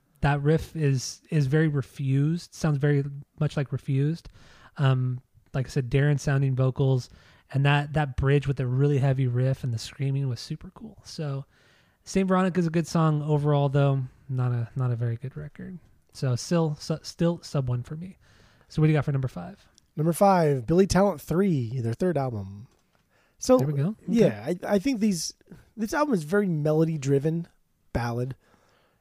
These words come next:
Speaker 2: and, and it was fun, I guess, because it was a bit heavier than I expected, because these songs are pop songs, but now we're just throwing
Speaker 1: Mm-hmm.
Speaker 2: like, heavy riffs in there.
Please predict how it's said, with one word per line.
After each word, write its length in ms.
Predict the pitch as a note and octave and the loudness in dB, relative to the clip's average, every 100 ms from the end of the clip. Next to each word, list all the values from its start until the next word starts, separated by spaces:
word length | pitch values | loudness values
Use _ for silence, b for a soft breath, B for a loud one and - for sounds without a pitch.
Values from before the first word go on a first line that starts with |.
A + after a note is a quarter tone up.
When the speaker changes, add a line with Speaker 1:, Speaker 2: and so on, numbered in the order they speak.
| _ | _
Speaker 2:
and, 340 | E3 D#3+ D3 - _ - | -2 -2 -4 -10 _ -4
and 340 | F3+ D#3 D3 | -4 -4 -4
it 60 | E3+ | -4
was 160 | E3 | -4
fun, 560 | - - G#3+ G#3+ A3 G#3 _ _ _ - | -6 0 2 2 -2 -6 _ _ _ -8
I 120 | E3 | -6
guess, 540 | C#3 B2+ D3+ D#3 - - | -2 2 2 2 -2 -8
because 500 | D3+ D3+ D#3+ D3+ C3+ | -8 -2 0 0 0
it 80 | D3 | -4
was 120 | C3+ | -4
a 60 | |
bit 240 | A#2+ F#3 - | 0 0 0
heavier 460 | - D3+ E3 F3+ | -2 0 2 2
than 160 | E3+ D3+ | 0 0
I 140 | C3+ | -2
expected, 720 | B2+ B2 - - E3+ - B3+ - _ _ _ _ _ | -2 -6 -8 -2 -2 -2 -4 -6 _ _ _ _ _
because 280 | D#3 F3+ E3 | -6 -2 -2
these 160 | D#3+ C#3 | -2 -2
songs 340 | D3+ D#3 D3+ | -2 -2 -4
are 160 | D3 C3 | -6 -4
pop 380 | - D#3 D3+ - | -2 0 -2 -2
songs, 600 | - C#3 D#3 F#3 - - _ _ _ | -2 -2 -2 -6 -10 -16 _ _ _
but 120 | D#3 | -2
now 120 | D3 | 0
we're 100 | C#3+ | 0
just 300 | B2+ - B2+ | -2 -6 -4
throwing 160 | C3+ C#3 | 0 2
Speaker 1:
Mm-hmm. 40 | C3 | 2
Speaker 2:
like, 80 | A#2 | 0
heavy 220 | E3 C#3 | -2 -2
riffs 320 | B2 C3+ - | -2 -2 -2
in 100 | D3 | -4
there. 280 | D3+ D#3 E3 | -2 -2 -4